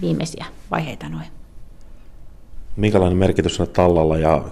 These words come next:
Speaker 2: kielillä ja tapeilla on sitten tähän sointiin?
Speaker 1: Niillä on suuri merkitys. Siis talla, talla on yksi ihan tärkeimpiä, tärkeimpiä tuota,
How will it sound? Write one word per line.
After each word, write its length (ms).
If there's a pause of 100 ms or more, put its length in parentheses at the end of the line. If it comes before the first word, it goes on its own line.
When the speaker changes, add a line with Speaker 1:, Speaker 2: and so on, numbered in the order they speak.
Speaker 2:
kielillä 420
ja 100
tapeilla 520
on 80
sitten 320
tähän 320 (220)
sointiin? 480 (1200)
Speaker 1:
Niillä 220
on 60
suuri 280
merkitys. 580 (120)
Siis 240
talla, 380
talla 360
on 220
yksi 280
ihan 220
tärkeimpiä, 640 (1500)
tärkeimpiä 640
tuota, 500